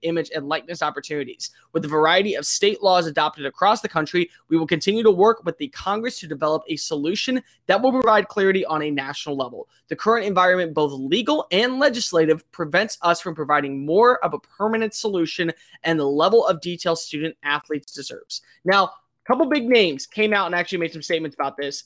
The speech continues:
And honestly, you gotta think about this for a minute. Reggie Bush came out and he tweeted out, "Well, well, well, look what we have here," with a smirk face.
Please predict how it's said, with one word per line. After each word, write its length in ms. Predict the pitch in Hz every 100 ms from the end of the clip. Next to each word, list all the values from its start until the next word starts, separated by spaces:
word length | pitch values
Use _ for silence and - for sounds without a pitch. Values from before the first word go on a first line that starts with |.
| 175
And 440 | 170 160 156 151
honestly, 680 | - 190 220 214 233 247 240 -
you 120 | 180 190
gotta 180 | 175
think 140 | 165 147
about 160 | 139
this 120 | 131 -
for 120 | 143
a 40 |
minute. 200 | 135 - _ _ _ -
Reggie 260 | 196 220
Bush 200 | 247 233
came 160 | 233 202
out 120 | 196
and 80 | 175
he 100 | 160
tweeted 280 | 165 165 156
out, 240 | 156 151 - _
"Well, 380 | 147 262 302 302
well, 300 | 294 285 277
well, 520 | 277 247 175 139 127
look 260 | - 254 -
what 180 | 254 165
we 200 | 226 247
have 280 | 240 226 226
here," 400 | 226 170 110 -
with 120 | 160
a 40 | 190
smirk 420 | - 208 196 180
face. 460 | - 151 190 -